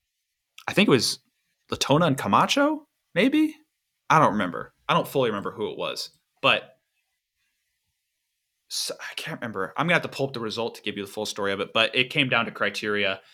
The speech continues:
and whoever was, was wrestling at one twenty-five was trying not to give up a takedown to win the match, and then they give up a takedown, and they give up two near fall at the very end, and then they lose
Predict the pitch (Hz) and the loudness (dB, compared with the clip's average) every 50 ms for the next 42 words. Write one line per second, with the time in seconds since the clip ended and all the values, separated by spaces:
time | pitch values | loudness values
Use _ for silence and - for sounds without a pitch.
0 | _ _ _ _ _ - 110 107 107 104 107 104 101 101 - 135 147 143 131 127 | _ _ _ _ _ 0 2 4 4 4 2 0 -4 -4 0 2 2 4 2 0
1 | 120 107 120 117 - - 113 113 117 113 - 110 101 104 107 - - 110 101 - | -2 -2 -4 -4 -4 -4 -6 -6 -4 -4 -4 -6 -8 -8 -8 -8 -8 -10 -6 -2
2 | - 104 101 101 101 98 - - _ _ _ _ _ _ _ - 117 - - - | 0 0 2 2 0 -2 -4 -8 _ _ _ _ _ _ _ -10 -8 -4 0 0
3 | 143 139 127 120 - - 131 120 110 - - 151 139 139 143 139 131 117 123 120 | 2 2 0 -2 -2 -4 -6 -6 -4 -4 -2 0 2 2 2 2 2 0 -4 -4
4 | 113 120 151 160 151 - - - - - - 120 117 117 117 107 113 113 - 160 | -2 2 2 2 2 2 0 -6 -8 -8 -8 -8 -6 -6 -4 -4 -2 0 0 0
5 | 175 - 131 - - 143 139 135 123 120 117 - 127 160 156 147 135 139 131 - | -2 -2 -6 -2 -2 0 2 2 2 0 0 -2 -6 -6 -4 -4 -4 -4 -6 -6
6 | - - - 139 127 123 113 107 - 101 95 101 - 90 101 98 92 76 76 - | -6 -6 -4 -2 -2 -2 -2 -2 -2 -4 -4 -4 -4 -4 -4 -2 -2 -4 -6 -8
7 | - - - _ _ _ _ - 117 113 113 110 107 104 101 - - 117 117 110 | -10 -16 -20 _ _ _ _ -6 -4 -4 -2 -2 -2 -2 -2 0 0 0 2 0
8 | 107 113 107 101 104 104 101 - - - - | 0 -2 -2 0 -2 -2 -2 -2 -4 -6 -8